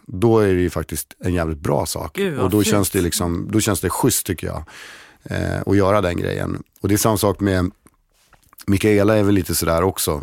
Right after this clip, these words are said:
Speaker 1: i sitt sätt och, och hon rör ju sj-, jättemycket på sig. Sen är hon en som, precis som du då, så här, ute i naturen, eh, väldigt, väldigt så aktiv liksom, rör på sig
Speaker 2: Mm.
Speaker 1: också.
Speaker 2: Mm,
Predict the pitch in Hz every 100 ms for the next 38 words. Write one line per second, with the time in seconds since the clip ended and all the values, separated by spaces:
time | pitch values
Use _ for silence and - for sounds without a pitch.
0 | - 82 - 78 82 80 87 80 78 80
1 | 82 - 98 92 87 85 78 - - 85
2 | 85 - 85 90 - 76 - 87 107 107
3 | 95 90 82 80 78 92 95 95 95 90
4 | 80 76 78 73 - - - - - 87
5 | 87 85 - 82 82 82 78 71 - -
6 | - - 85 82 80 78 78 90 82 76
7 | 170 95 85 82 - 76 76 - - 85
8 | - - 277 262 - - - 87 78 -
9 | - 82 90 - - - - - 98 -
10 | 87 - _ _ _ _ _ _ _ _
11 | - 190 208 254